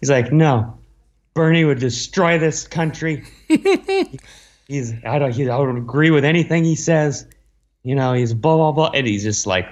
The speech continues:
Speaker 1: it, it just is like a complete disaster for her. You could tell, dude. It was,
Speaker 2: Dude.
Speaker 1: it was one of those,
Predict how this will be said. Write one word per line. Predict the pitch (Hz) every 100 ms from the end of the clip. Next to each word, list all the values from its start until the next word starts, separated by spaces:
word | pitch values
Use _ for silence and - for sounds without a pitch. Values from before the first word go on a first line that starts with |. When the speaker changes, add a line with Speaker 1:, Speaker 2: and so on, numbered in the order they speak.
| - -
Speaker 1:
it, | 101 -
it | 107
just | 107 -
is | 101 92
like | 85
a | 78 80
complete | - 110 98 110 139 87 87 101
disaster | 95 87 80 82 80
for | 78 85 80
her. | 82
You | 87
could | 85 80
tell, | 90 80 76
dude. | 76 76
It | 82
was, | 87 - - - - - - _ _ - -
Speaker 2:
Dude. | 180
Speaker 1:
it |
was | 113 113
one | 120
of | -
those, | 101 92 -